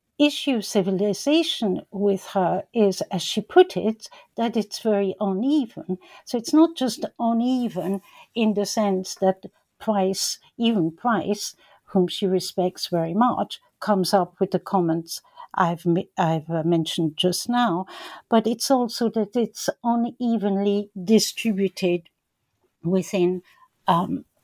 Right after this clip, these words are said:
a population such as Europe's. So you have great, uh, gap between,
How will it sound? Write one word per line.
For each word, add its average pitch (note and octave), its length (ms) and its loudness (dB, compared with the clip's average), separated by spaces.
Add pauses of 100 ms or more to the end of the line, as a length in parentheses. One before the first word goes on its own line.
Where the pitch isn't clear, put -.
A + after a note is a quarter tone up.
a F#3 120 6
population F#3 920 -2 (240)
such - 480 0 (100)
as D#3 420 -2
Europe's. G#3+ 640 -2 (460)
So F#3+ 200 -2
you F3 340 0 (120)
have F#3 260 0 (100)
great, G3+ 460 2 (420)
uh, F#3 440 -8 (1080)
gap A#3+ 500 -2 (420)
between, F#3+ 760 2